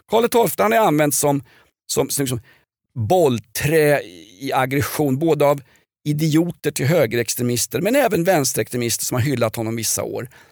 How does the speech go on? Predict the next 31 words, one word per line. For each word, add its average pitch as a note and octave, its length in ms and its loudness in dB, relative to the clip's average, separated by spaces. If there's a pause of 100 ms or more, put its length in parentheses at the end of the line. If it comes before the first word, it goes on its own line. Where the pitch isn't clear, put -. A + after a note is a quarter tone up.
Men, C#3+ 140 -4
men G#3+ 120 2
när A#3+ 160 0 (160)
Sveriges B3+ 500 0
Radios A#3+ 580 0 (160)
programledare F#3+ 1120 0 (360)
pratar F3 440 2
så - 180 -6
här F3 500 -2 (320)
om D3 160 0
den D3+ 100 2
historiska A#3 840 -2
personen B2 680 -2
Karl A2 280 0
den A#2 120 -2
tolfte, A2+ 420 -4
som - 140 -4 (160)
absolut A3+ 720 0
inte C#3+ 240 0
var B2 120 2
någon B2+ 160 0
krigarkung. D#3 680 -2 (280)
Han, - 160 -4 (340)
han - 140 0
utförde F3+ 400 0
möjligen F#3 280 0
krig, G#3 340 -2
men D3 60 0
det D#3+ 60 2
var D#3 60 2
försvarskrig F#3 1300 0